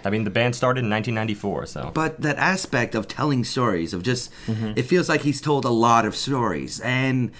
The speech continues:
Speaker 2: for, for that reason, for the, the kind of just passivity that's going on right here, there, it's not getting me really enticed to listen to the album right here. Because the only thing that shows up that really is different, that really is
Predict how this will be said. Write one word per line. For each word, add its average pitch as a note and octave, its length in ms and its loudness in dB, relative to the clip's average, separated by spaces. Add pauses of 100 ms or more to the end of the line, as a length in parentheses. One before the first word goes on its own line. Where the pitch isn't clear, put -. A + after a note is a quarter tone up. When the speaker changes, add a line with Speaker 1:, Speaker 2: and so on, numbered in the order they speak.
(280)
Speaker 2:
for, D3 220 -2 (260)
for C#3 240 -2
that B2+ 360 2
reason, G#2+ 440 0
for B2 240 -4
the, B2 180 -4 (100)
the - 140 -4
kind D#3+ 340 -2
of C#3+ 380 -2
just - 480 -2
passivity B2 640 2
that's G2 180 -2
going G#2 300 0
on G2 240 2
right E2+ 180 -2
here, - 240 -4
there, E2+ 280 -2 (280)
it's C#3 220 0
not D#3+ 320 2
getting F3 280 2
me C#3+ 200 2
really A2+ 500 2 (880)
enticed C3+ 580 2
to B2 80 -2
listen A#2+ 280 0
to A#2 120 -2
the G2 180 0
album A2+ 380 0
right D#2 140 -4
here. D2+ 320 -8 (320)
Because B2+ 240 0
the C#3 100 2
only A3 260 4
thing G3 180 2
that C3+ 120 0
shows D#3 300 0
up B2 120 0
that A#2 120 2
really D3+ 500 2
is E3 440 4
different, G#2+ 500 0
that A2 140 2
really D#3+ 420 2
is B2+ 560 2